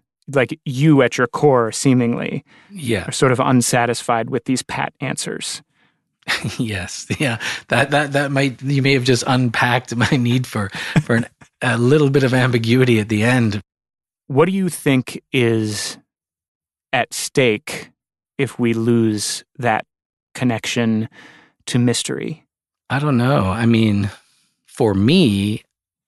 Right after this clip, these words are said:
Speaker 2: I don't wanna find out. <laughs> You know, it's like, I, I don't even know if I believe it's possible that there's something else out there, m-, but I want to, and I, I feel like I don't wanna lose that, that want, you know? Having kids didn't, didn't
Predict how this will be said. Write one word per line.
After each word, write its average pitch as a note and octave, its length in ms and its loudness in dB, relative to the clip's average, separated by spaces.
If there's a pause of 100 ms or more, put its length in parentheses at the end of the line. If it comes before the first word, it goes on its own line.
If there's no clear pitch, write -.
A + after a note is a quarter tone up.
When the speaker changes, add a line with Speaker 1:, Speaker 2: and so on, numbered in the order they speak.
(160)
Speaker 2:
I A#2 120 0
don't A#2+ 180 2
wanna A2+ 240 4
find G2+ 320 0
out. A2 320 -2
<laughs> - 200 0
You D3 60 2
know, A#2 100 0
it's - 260 -6
like, A#2+ 140 0
I, A#2+ 240 0 (360)
I C#3+ 80 2
don't D#3+ 100 2
even A#2+ 200 4
know A2 140 4
if G2 80 0
I G#2+ 80 2
believe G2+ 320 2
it's F#2+ 120 -6
possible A#2+ 540 2
that E2 80 -10
there's F2+ 180 -4
something F2+ 220 -4
else F2+ 180 -4
out F#2+ 140 -4
there, G#2 160 0
m-, G#2 360 -2
but A2 200 -2 (180)
I G#2 100 -2
want G2+ 360 0
to, G2 320 0
and G2 320 0 (280)
I, F#2+ 240 -6
I G#2+ 140 -4
feel A2+ 240 0
like G#2 220 -2
I G#2+ 100 2
don't G#2+ 180 2
wanna G2+ 220 0
lose G2+ 380 2
that, F#2 520 -2 (440)
that F#2+ 220 -4
want, F#2+ 640 -2 (160)
you G#2 100 -4
know? F#2+ 280 0 (500)
Having A2+ 280 2
kids A#2+ 320 2
didn't, G2 360 2 (280)
didn't G2 380 -2